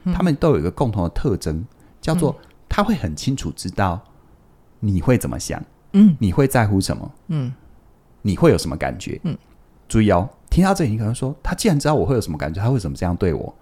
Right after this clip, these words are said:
Speaker 1: 嗯。
Speaker 2: 好，接下来重点了。
Speaker 1: OK。
Speaker 2: 危险人格他会知道你有什么感觉，但他不会在乎你的痛苦。
Speaker 1: 哦。
Speaker 2: 我知道这样做你会痛苦，
Speaker 1: 嗯，
Speaker 2: 但我不在乎你的痛苦，
Speaker 1: 嗯。
Speaker 2: 这就是差别了。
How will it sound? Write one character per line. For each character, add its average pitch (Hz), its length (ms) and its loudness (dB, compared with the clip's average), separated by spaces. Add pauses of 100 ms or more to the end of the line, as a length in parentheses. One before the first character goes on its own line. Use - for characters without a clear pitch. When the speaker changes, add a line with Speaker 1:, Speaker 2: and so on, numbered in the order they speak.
(100)
Speaker 1:
嗯。 113 80 -2
Speaker 2:
好， - 260 -4 (120)
接 104 160 -2
下 98 160 -2
来 76 80 -4
重 90 260 0
点 - 220 -8
了。 104 100 -12 (200)
Speaker 1:
OK。 156 300 -8
Speaker 2:
危 113 140 2
险 123 180 2
人 90 160 2
格 85 300 -2
他 123 140 -2
会 135 80 0
知 123 120 -8
道 117 140 2
你 92 80 0
有 80 100 -2
什 78 120 -6
么 71 60 -6
感 - 200 -10
觉， - 240 -10
但 127 140 -4
他 - 100 -4
不 - 220 -6
会 110 240 -4
在 107 280 -4
乎 82 220 -4
你 71 80 -4
的 69 140 -10
痛 69 200 -6
苦。 - 100 -14 (760)
Speaker 1:
哦。 151 720 -4 (200)
Speaker 2:
我 - 120 0
知 135 160 -4
道 151 120 4
这 127 120 2
样 107 120 4
做 101 140 2
你 71 100 -4
会 85 120 0
痛 85 180 0
苦， - 220 -12
Speaker 1:
嗯， 151 200 0
Speaker 2:
但 131 140 6
我 80 80 0
不 - 240 -4
在 95 260 -2
乎 78 160 -4
你 73 80 -2
的 - 120 -10
痛 71 200 -6
苦， - 120 -14
Speaker 1:
嗯。 113 80 -14 (180)
Speaker 2:
这 - 200 0
就 151 120 -2
是 87 140 -4
差 - 240 -8
别 - 180 -12
了。 117 140 -14